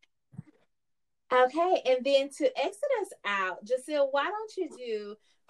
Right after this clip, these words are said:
literally, like, a quick thirty-second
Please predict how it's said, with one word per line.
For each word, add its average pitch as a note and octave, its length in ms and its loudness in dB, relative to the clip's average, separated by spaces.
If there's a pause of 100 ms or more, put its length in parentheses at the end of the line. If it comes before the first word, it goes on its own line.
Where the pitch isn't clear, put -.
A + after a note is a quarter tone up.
(140)
literally, C4 560 4
like, F#3 280 -6
a G#3 100 -10
quick C4+ 380 -10 (240)
thirty-second A3 1040 -6